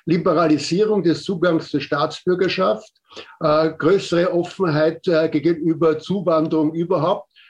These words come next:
Das heißt natürlich nicht offene Grenzen. Niemand vertritt in Österreich ernsthaft die Aussage, alle Grenzen müssen geöffnet sein.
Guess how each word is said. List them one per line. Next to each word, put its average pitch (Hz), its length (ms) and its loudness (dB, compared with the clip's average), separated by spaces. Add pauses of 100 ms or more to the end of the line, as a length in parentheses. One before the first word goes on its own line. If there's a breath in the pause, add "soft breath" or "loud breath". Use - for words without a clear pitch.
(100)
Das 147 160 -2
heißt 170 240 0
natürlich 147 480 0
nicht - 580 -2 (360 soft breath)
offene 156 500 0
Grenzen. 143 500 0
Niemand 175 360 2
vertritt 156 380 0
in 143 120 0
Österreich 143 420 -2
ernsthaft 147 580 -2
die 147 100 2
Aussage, 139 520 -2
alle 147 220 2
Grenzen 135 480 0
müssen 139 300 -4
geöffnet 139 560 -2
sein. 180 340 0